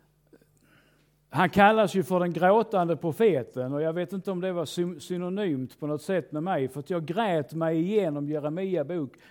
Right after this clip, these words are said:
under flera veckor. Därför att jag insåg någonting. För den kallelsen som Jeremia hade fått på sitt liv i kapitel ett där, det, vi har ju beskrivningen där i.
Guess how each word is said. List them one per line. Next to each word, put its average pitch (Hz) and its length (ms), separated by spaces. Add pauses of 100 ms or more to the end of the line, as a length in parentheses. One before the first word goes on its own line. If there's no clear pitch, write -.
under 147 240
flera 170 380
veckor. 156 440 (1500)
Därför 147 200
att 156 80
jag 214 180
insåg 202 680
någonting. 175 840 (1500)
För 165 120
den 233 240
kallelsen 226 760
som 208 180
Jeremia 208 680
hade 196 220
fått 240 320
på 196 100
sitt 196 240
liv 156 520
i 170 100
kapitel 196 560
ett 214 220
där, 180 300 (200)
det, 170 80
vi 190 200
har 220 240
ju 196 80
beskrivningen 185 760
där 202 280
i. 160 160